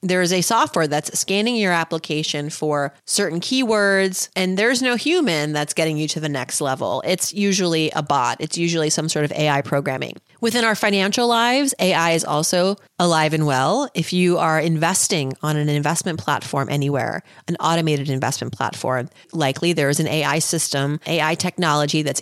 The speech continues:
analyzing the financial data. It's looking at historical patterns, investment patterns, market movements, and from there,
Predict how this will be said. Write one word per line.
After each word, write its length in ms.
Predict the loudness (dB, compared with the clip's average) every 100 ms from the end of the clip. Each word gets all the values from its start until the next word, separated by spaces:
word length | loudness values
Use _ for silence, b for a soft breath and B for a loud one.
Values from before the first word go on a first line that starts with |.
| -2
analyzing 600 | 0 2 2 2 2 0
the 200 | 0 B B
financial 460 | -4 -2 -2 -4 -2
data. 680 | 2 2 4 4 4 2 0
It's 100 | -4
looking 220 | -4 -4
at 100 | -4
historical 400 | -4 -2 -2 -2
patterns, 640 | -4 0 2 4 2 2 0
investment 460 | 0 0 0 -4
patterns, 560 | 0 0 2 0 0 -2
market 320 | -2 -2 -2
movements, 540 | 0 0 0 0 -2
and 140 | -4 -8 -6
from 180 | -2 0
there, 460 | 2 2 4 2